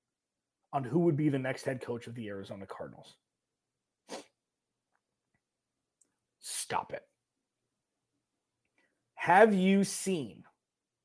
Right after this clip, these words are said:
at all this year the Tampa Bay Buccaneers offense? Have you seen at all this year the talent on the Tampa Bay Buccaneers offense?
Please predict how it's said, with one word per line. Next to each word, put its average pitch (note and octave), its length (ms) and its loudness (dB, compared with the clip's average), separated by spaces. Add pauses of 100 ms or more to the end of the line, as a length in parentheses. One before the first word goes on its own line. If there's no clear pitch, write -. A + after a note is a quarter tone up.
(100)
at F#3 120 8
all A3+ 260 12
this C#3+ 260 0
year G2 180 -14 (920)
the D#3 80 -8
Tampa F3 240 2
Bay E3+ 140 6
Buccaneers E3 480 4
offense? D#3 480 0 (1300)
Have G#3 360 8
you A3+ 320 6
seen F#3+ 720 0 (460)
at F#3 140 10
all G#3+ 280 12
this C3+ 320 0
year F#2+ 240 -12 (800)
the D3+ 40 -8
talent E3+ 440 4 (560)
on D#3 80 -2
the D3+ 40 -6
Tampa D#3+ 220 -2
Bay E3 140 4
Buccaneers D#3+ 440 2
offense? D3+ 480 0